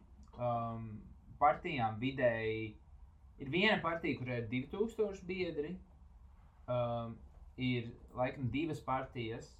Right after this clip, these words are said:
nē, ir septiņas partijas, kurām ir līdz tūkstotim, ieskaitot to, kurai ir divi tūkstoši.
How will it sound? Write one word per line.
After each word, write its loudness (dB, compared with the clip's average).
nē, 4
ir -6
septiņas -4
partijas, -4
kurām 2
ir -6
līdz -2
tūkstotim, -2
ieskaitot 0
to, -4
kurai -12
ir -10
divi -8
tūkstoši. -12